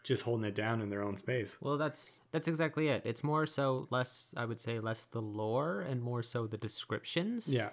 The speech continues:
Speaker 2: Because,
Speaker 1: exactly.
Speaker 2: like, the descriptions are written in these colonial terms of savages and warmongers, but then the lore is like, "Yeah, you know, then they settled in Perskull and had a nice life among the halflings." And it's like, "Well, I thought they were savage warmongers."
Speaker 1: Yeah, exactly.
Speaker 2: So I've always thought of it as, like,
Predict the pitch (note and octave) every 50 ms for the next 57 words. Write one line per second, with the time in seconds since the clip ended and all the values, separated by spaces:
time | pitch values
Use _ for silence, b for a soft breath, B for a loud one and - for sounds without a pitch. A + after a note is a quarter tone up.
0 | - - E3 C3+ B2+ A2 A2 C#3 - D3 C3 C#3+ C3+ C3 - C#3+ B2+ C3+ - -
1 | - - G3 G#3 F3 - - C#3+ C3+ A#2 A2 A#2+ A2+ B2 B2 - A#2+ A#2 A2 A2+
2 | A#2 G#2+ - - A#2+ B2 A#2 A2+ A2 G#2+ G#2 - - A#2 A#2 A2+ G#2+ G#2 G2+ -
3 | A2 G#2 G#2 - - - C3+ C3 B2+ - A2+ A2+ - A#2 A2+ A2 G#2 G#2 G#2 A2
4 | A2 G#2+ G#2+ A#2 B2 B2 A#2+ A#2 A2+ A2+ A2 A2 A2+ G#2 G#2+ G#2 G2+ G2 G2 -
5 | B B B B B B B - B2+ A#2 - A#2+ A#2 A2+ A2 G#2+ b b b b
6 | _ - A2 G2+ G2 G2+ G#2+ A#2+ E3 G3+ G3 C#3+ A#2+ A2+ A2 A2 A2 - B2 A2+
7 | A2+ - A2+ A2+ A2 G#2 G2+ - b b b b b b _ - B3 C4+ B3+ A#3+
8 | A3+ G#3+ G#3 A3 G#3 F#3+ F3+ F3 F3+ F3 E3+ F3 F3+ F#3+ F3+ - - F3 E3 F3
9 | E3+ F3 F3 E3 D3 C#3+ C#3 C#3+ C#3+ - - C#3 C3+ C3+ C3+ C3+ C3+ B2+ B2+ B2+
10 | C3+ C#3 C3+ C3 C3+ C3 C3+ - - - C3+ B2+ B2+ B2+ - C3 B2+ B2 B2+ B2+
11 | B2+ B2 A#2+ A2 G#2+ G#2+ - - G#2+ A2 A2 G#2+ G#2+ A2 A2 A2 A2+ - - -
12 | A2+ A#2 A2 - B2+ - B2+ B2 A#2 A#2 - A2+ A2+ B2 A#2+ - A2+ A2 A2 G#2+
13 | G#2 G2+ A#2 - - - A2+ A2+ G#2 G#2+ G#2 - - G2+ G#2+ A#2 C3 D3+ D#3+ B2+
14 | G2 F2 - - A2+ C3+ - C3 A2+ A#2+ G#2 G2 A#2 B2 G#2 F#2+ C3 B2 A#2+ -
15 | D3+ C#3+ C3+ C#3+ D#3+ E3 F#3+ G3+ G#3 G3+ - - F3 D#3+ D#3+ D3+ D3+ C#3 C#3+ C3+
16 | - - B2+ A#2+ A#2+ - -